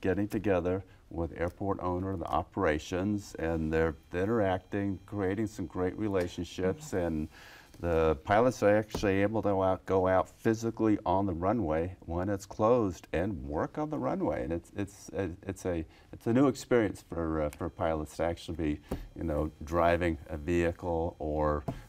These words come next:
Speaker 1: walking and, and working on runway surface. It's pretty exciting for them. It's created a, a, just a great network of, uh, um, and connections that we hadn't really expected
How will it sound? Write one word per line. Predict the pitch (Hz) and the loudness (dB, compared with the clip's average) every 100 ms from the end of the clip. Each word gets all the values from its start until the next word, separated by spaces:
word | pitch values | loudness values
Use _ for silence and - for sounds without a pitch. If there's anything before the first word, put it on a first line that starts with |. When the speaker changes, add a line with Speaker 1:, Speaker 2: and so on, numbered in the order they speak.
| - | -10
Speaker 1:
walking | 80 80 80 - - 87 82 | 0 2 2 -2 -4 -2 0
and, | 78 76 73 - | -2 -2 -4 -6
and | 76 73 | -6 -2
working | 85 85 - 80 | -2 -2 -4 -4
on | 78 | -4
runway | 71 76 71 67 | -4 -4 -4 -4
surface. | - 69 - 50 | -4 -6 -6 -12
It's | - | -16
pretty | - 165 123 | -2 0 2
exciting | - - 82 78 76 | -2 -2 0 0 -6
for | - | -8
them. | - 73 | -8 -6
It's | 80 - | -6 -8
created | - - 101 104 80 | -10 -4 -2 -2 -2
a, | 76 78 - | -6 -8 -8
a, | |
just | 78 90 - | -10 -8 -10
a | |
great | 71 - 92 90 - | -12 -4 -2 -2 -4
network | 80 78 - 73 71 - | -4 -4 -6 -8 -8 -8
of, | 69 65 | -10 -8
uh, | 71 65 - - - - | -8 -8 -12 -18 -20 -14
um, | - 73 71 | -6 -4 -4
and | 71 69 - | -4 -6 -6
connections | - 85 92 98 - 73 73 71 | -2 2 2 0 -4 -4 -4 -4
that | 80 - | -4 -4
we | 80 | -6
hadn't | 76 127 127 - | -4 -4 -6 -6
really | 95 92 73 | -6 -4 -4
expected | 73 - - 80 78 - - | -8 -10 -8 -6 -6 -10 -10